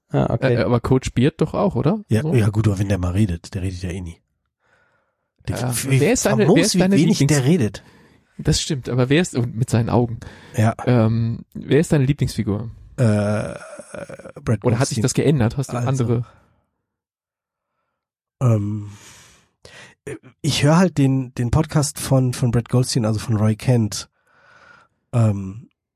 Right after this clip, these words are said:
Speaker 3: sehr gerne und sehr sklavisch. Und ich find den einfach am, am besten. Ich fand auch die, die Liebesgeschichte jetzt hier mit, mit, ähm, Keely großartig.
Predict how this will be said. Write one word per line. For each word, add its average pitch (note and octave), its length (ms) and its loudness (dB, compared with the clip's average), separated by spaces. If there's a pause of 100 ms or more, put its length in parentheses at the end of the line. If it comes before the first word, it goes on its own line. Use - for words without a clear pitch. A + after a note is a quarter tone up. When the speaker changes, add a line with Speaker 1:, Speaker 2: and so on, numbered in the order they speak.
(280)
Speaker 3:
sehr C3 280 0
gerne A2+ 400 2
und - 460 -8
sehr A#2 760 2
sklavisch. A#2 760 0 (840)
Und G#2+ 440 0 (180)
ich - 160 -2
find F#2+ 220 -2
den G2+ 120 0
einfach G#2+ 280 0
am, G2+ 160 -6
am G2 160 -4
besten. G#2 220 0
Ich - 100 -6
fand G#2+ 160 2
auch - 80 -8
die, G2 240 -4
die E2+ 640 -8
Liebesgeschichte C3 640 0
jetzt A#2 160 2
hier B2+ 160 2
mit, A#2 360 0
mit, A2 280 -4
ähm, G#2+ 520 -4 (640)
Keely B2+ 560 2 (500)
großartig. B2+ 800 0